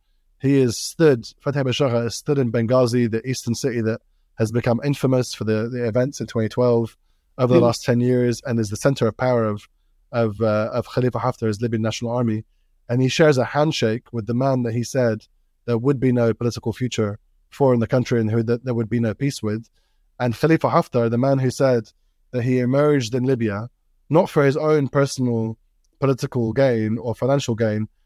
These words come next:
Speaker 1: but to fight the scourge of terrorism, which he has said he will never enter into a dialogue with,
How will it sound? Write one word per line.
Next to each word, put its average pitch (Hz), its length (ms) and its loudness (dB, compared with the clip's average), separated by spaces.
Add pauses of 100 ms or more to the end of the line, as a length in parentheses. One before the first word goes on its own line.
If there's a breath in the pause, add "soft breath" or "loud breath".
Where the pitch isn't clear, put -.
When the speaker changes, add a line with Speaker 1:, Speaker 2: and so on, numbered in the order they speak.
(200)
Speaker 1:
but 131 120 -6
to 127 100 -6
fight 151 320 0
the 127 80 -6
scourge 147 400 0
of 113 80 -2
terrorism, 113 640 0 (380)
which 123 140 -4
he 127 100 2
has 120 120 2
said 135 180 0
he 107 80 -4
will 117 100 0
never 135 340 2
enter 127 340 -4
into 113 160 -4
a 107 60 -2
dialogue 120 340 0
with, 107 240 -6